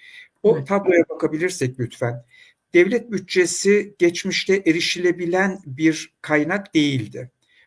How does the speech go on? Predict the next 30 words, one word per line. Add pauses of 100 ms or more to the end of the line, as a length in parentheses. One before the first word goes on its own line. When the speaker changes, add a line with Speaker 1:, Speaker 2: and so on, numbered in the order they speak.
(140)
Speaker 1:
Ama
şimdi
Hazine
ve
Maliye
Bakanlığı (360)
her
ay
ayın
on
beşinde, (440)
bu
defa
on
beşi
cumartesiye
denk
geldiği
için
ayın
on
yedisinde (320)
şu (140)
ekranda
gözüken
tabloyu
yayınlar.
Bir
rapordur (100)
bu.